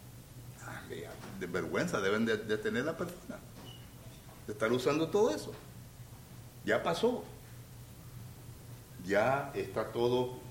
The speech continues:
este, más avanzado que menos. Solo que entonces hay la visitación.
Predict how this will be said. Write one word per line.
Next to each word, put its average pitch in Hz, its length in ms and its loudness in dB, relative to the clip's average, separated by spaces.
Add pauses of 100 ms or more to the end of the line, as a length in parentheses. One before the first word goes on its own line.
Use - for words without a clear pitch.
este, 101 720 0 (100)
más 98 600 -2
avanzado 107 800 0 (420)
que 117 120 -2
menos. 147 320 -2 (720)
Solo 117 220 0
que 117 80 -2
entonces 135 520 0
hay 113 140 0
la 135 100 0
visitación. 131 640 -4